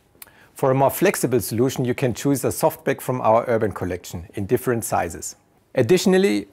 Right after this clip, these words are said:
we offer the option of a side bag with an innovative quick release. It's easily mounted onto the bike and can be used for your business or shopping essentials. Right,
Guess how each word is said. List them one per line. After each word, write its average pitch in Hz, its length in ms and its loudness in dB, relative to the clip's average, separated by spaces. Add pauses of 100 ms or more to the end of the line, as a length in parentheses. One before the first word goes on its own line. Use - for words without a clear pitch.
we 135 120 0
offer 147 260 2
the 131 140 4
option 151 360 0
of 123 180 0
a 110 100 4
side - 420 0
bag 90 360 -8
with 117 140 0
an 120 200 -2
innovative 139 580 2
quick - 240 -2
release. 85 440 -8 (160)
It's - 200 -4
easily 202 360 0
mounted 147 480 4
onto 123 200 2
the 104 120 -2
bike 131 500 2
and 117 180 -2
can 120 200 -2
be 101 80 -4
used 135 340 -4
for 117 180 0
your 104 100 2
business 139 500 0
or 127 100 2
shopping 92 380 -4
essentials. 87 600 -14 (1160)
Right, 131 420 0